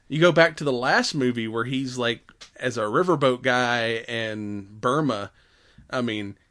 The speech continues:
he's spent thirty years fighting people in the jungles and, and everything. I mean, he's used to actual war.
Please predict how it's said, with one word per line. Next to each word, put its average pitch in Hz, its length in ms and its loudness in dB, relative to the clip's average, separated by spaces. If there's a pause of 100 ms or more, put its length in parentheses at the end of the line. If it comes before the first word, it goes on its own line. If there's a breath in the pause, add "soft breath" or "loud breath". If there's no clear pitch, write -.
(180)
he's 214 440 -2
spent - 600 0 (140)
thirty 170 500 2
years 170 420 2
fighting 151 380 -2
people 151 360 -2
in 127 100 2
the 110 60 -6
jungles 117 840 -2
and, 110 500 -4 (200)
and 120 100 -2
everything. 120 300 -4
I 113 40 -6
mean, 110 160 -8
he's 185 420 -6
used 165 300 -6
to 117 280 -2
actual 120 560 0
war. 113 460 0